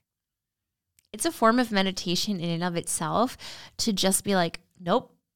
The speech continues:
And then you get a little thought that says, "Hey, reach for your phone and just, like, look at this one thing," or, "Hey, remember, like, let's make sure we don't have something going on." We constantly feel like we should be doing something. I get that all the time. Like, I feel like I'm forgetting something every moment that I relax.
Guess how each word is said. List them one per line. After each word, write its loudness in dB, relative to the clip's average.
And 2
then 4
you 2
get 4
a 2
little 2
thought 6
that -4
says, 0
"Hey, -2
reach -4
for -10
your 0
phone 2
and 0
just, -2
like, -4
look -2
at -4
this -2
one 0
thing," -4
or, -8
"Hey, -6
remember, -2
like, -4
let's 0
make 0
sure 2
we 0
don't 4
have 0
something 0
going 0
on." 4
We -12
constantly 0
feel 0
like -2
we -2
should -4
be -4
doing -6
something. -10
I -4
get -4
that 2
all 6
the 0
time. -2
Like, -8
I -20
feel -8
like -4
I'm -4
forgetting 0
something -2
every 4
moment 0
that -4
I 2
relax. -4